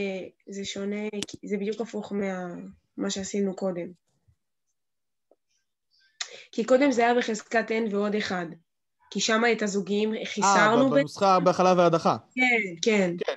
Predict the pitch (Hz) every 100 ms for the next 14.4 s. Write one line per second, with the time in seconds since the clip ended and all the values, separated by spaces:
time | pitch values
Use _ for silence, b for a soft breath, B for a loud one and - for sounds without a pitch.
0 | - 233 139 175 196 185 208 190 151 175
1 | 170 226 196 156 143 139 _ _ 143 180
2 | 175 160 147 131 120 113 113 120 117 -
3 | 110 _ b b b b _ _ _ _
4 | _ _ _ _ _ _ 123 127 156 170
5 | 156 135 135 165 147 110 _ _ _ _
6 | 123 120 120 185 160 147 143 185 233 294
7 | 220 160 147 143 135 _ _ _ 127 120
8 | 139 - 165 165 180 254 240 165 139 143
9 | 170 _ _ _ _ _ _ 131 139 139
10 | 196 190 151 - 160 139 123 113 120 120
11 | 190 190 151 131 - 240 233 175 156 147
12 | 131 113 104 107 110 - 175 165 170 277
13 | 311 214 175 147 151 147 127 147 151 143
14 | 151 143 131 147